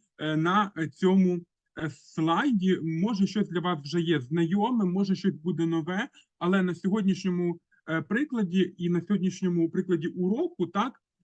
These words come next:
я, е, також, е, вам деякі з цих, е, е, І К Т покажу.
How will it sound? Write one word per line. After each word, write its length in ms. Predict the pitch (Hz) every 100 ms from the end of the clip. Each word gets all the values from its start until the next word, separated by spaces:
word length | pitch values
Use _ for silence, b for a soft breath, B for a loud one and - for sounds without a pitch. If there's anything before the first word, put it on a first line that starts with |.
| -
я, 380 | 131 196 240 208 -
е, 360 | 165 170 165 165
також, 580 | 165 190 226 196 - -
е, 140 | 180 170 _ _ -
вам 400 | 151 208 185 147
деякі 400 | 190 196 190 170
з 140 | -
цих, 320 | - 180 175 -
е, 200 | 156 151 -
е, 160 | 147 147
І 100 | 175
К 140 | - 147
Т 160 | 220
покажу. 520 | 233 190 175 139 117